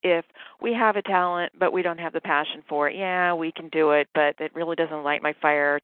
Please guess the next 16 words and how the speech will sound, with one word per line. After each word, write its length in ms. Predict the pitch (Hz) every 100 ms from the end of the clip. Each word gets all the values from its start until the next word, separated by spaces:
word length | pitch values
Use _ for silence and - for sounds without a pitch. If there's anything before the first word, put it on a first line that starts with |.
| -
Don't 140 | 165 180
have 80 |
the 100 | 156 -
fi-, 160 | 151 -
fire 180 | 160 151
in 80 | 151
the 60 |
belly, 220 | 143 143 139
like 160 | 143 -
you 60 | 151
said. 160 | 170 147 - - -
But 80 | 254
you 300 | - 571 -
tell 240 | 262 247 233
a 40 | - -
story 500 | 147 139 - -